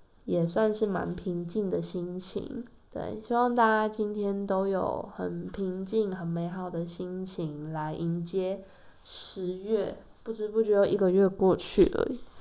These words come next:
有一点难过，但也有点开心。小草觉得难过的点是，哦，又一个月过去了，好像我期待的事情没有发生。但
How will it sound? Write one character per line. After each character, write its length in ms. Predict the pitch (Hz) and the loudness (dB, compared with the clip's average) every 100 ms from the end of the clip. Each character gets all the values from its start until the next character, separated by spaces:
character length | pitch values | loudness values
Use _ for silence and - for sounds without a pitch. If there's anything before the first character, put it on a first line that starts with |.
| - - - | -12 -12 -2
有 140 | - 233 | 12 12
一 40 | |
点 240 | 277 247 202 | 12 8 8
难 240 | 190 214 | 8 10
过， 340 | 262 254 - - | 12 12 12 12
但 180 | 240 208 | 12 12
也 80 | |
有 140 | 190 185 | 12 10
点 240 | 190 170 | 10 6
开 280 | - 190 175 | 2 2 2
心。 540 | 180 - 170 165 180 - - - - | 2 2 4 4 2 -6 -18 -20 6
小 240 | 208 247 | 12 12
草 240 | 294 254 | 12 10
觉 100 | 196 | 12
得 140 | 196 202 | 12 10
难 300 | 196 190 208 | 8 8 12
过 240 | 233 208 | 12 12
的 80 | 185 | 12
点 320 | 180 165 165 | 10 4 4
是， 840 | 175 - 190 180 170 - - 220 220 - - - - - _ - - _ - - - - | 2 6 10 10 10 6 4 0 -4 -14 -20 -20 -20 -20 _ -20 -20 _ -20 -20 -20 -4
哦， 440 | - 208 185 - - | 6 10 10 8 6
又 180 | 208 208 | 6 10
一 100 | 208 | 8
个 200 | 202 175 | 10 8
月 180 | 180 185 | 10 8
过 260 | 180 185 180 | 8 6 6
去 380 | - - 175 | 2 2 4
了， 260 | 160 - - - | 6 4 -2 -6
好 180 | - | -2
像 400 | 160 - 190 175 165 | 0 2 4 4 4
我 80 | |
期 220 | 170 - 180 | 4 4 4
待 160 | 190 | 6
的 120 | 175 | 6
事 200 | 165 - | 4 4
情 220 | 165 156 147 | 2 0 -2
没 80 | |
有 140 | 151 143 | -2 -4
发 280 | - 143 151 | -4 -4 -4
生。 280 | - - - - - - - - - - - - - - - - - | -4 -6 -6 -8 -16 -20 -20 -20 -20 -18 -18 -16 -16 -18 -20 -20 2
但 720 | 254 240 226 214 202 190 190 | 8 10 10 8 4 2 0